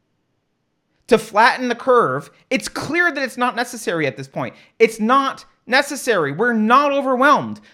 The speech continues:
We need to get to herd immunity. We can't live like this. You can't wear a mask to go to Home Depot all the time.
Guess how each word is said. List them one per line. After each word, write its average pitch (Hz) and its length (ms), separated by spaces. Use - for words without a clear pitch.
We 226 160
need 254 200
to 269 80
get 240 140
to 247 60
herd 226 280
immunity. 226 360
We 185 120
can't 262 400
live 240 300
like 151 220
this. 117 260
You 202 100
can't 294 240
wear 254 180
a 226 60
mask 214 680
to 226 100
go 220 120
to 233 80
Home 233 220
Depot 190 420
all 156 240
the 123 80
time. 120 360